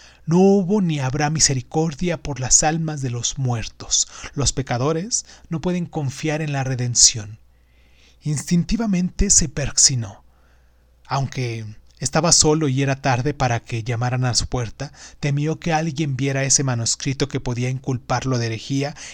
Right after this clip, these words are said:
y lo escondió junto a las monedas. Apagó después las velas y se tendió en la cama. Necesitaba pensar, y su mente operaba con más claridad cuando no la distraían los sentidos.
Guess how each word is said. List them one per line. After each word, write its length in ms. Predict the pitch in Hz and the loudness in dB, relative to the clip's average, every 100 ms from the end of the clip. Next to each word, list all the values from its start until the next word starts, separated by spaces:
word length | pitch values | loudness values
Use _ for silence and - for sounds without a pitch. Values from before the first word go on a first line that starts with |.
| - | -6
y 120 | 151 | -4
lo 120 | 139 | -2
escondió 500 | 127 - 139 131 139 | -2 -2 -4 0 -2
junto 300 | 131 151 135 | -2 -6 -2
a 60 | 123 | -2
las 180 | 120 | -2
monedas. 540 | 127 110 104 101 - - - - - | -4 -6 -8 0 0 0 -4 -20 -12
Apagó 440 | - - 117 113 139 | -8 -2 -2 0 2
después 420 | 156 - 123 120 | 2 2 0 -2
las 220 | 117 - | -2 -2
velas 480 | 123 131 151 190 - - - | -2 -4 -6 -6 -8 -10 -12
y 80 | - | -2
se 160 | 139 151 | 0 0
tendió 400 | 143 139 131 139 | 0 0 2 2
en 80 | 135 | 0
la 120 | 127 | -2
cama. 380 | 113 101 104 - _ _ _ - - | -4 -8 -10 -16 _ _ _ -20 -6
Necesitaba 640 | 131 - 127 127 - 117 123 | -4 -2 0 -2 -2 -4 -2
pensar, 680 | 120 113 - 117 - - - _ - - | -2 0 0 0 -4 -8 -16 _ -20 -6
y 80 | 135 | 0
su 180 | - | 0
mente 320 | 147 165 175 202 | 0 -2 0 0
operaba 460 | 175 147 160 170 | 0 0 0 -2
con 180 | - 131 | -4 -2
más 220 | 135 170 | 0 0
claridad 520 | - 185 147 127 135 151 - | 0 0 -2 -2 -4 -6 -6
cuando 560 | 143 135 127 127 120 120 | -4 -2 -2 -2 -2 -2
no 220 | 143 151 | -2 -2
la 140 | 143 | -2
distraían 560 | 131 - - 123 135 135 | -2 -4 -2 0 2 2
los 100 | 127 | 2
sentidos. 680 | 127 110 113 101 104 - | 2 0 -6 -8 -4 -4